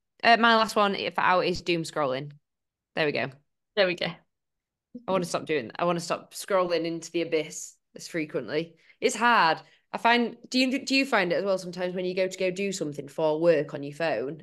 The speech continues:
Speaker 1: and
Speaker 2: Mm.
Speaker 1: then it just literally takes you, doesn't it?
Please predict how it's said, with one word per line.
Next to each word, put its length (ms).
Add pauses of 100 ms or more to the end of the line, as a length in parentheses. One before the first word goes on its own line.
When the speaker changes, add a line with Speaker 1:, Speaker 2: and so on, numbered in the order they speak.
Speaker 1:
and 140
Speaker 2:
Mm. 40
Speaker 1:
then 180 (300)
it 160
just 300 (240)
literally 360
takes 480
you, 100
doesn't 240
it? 180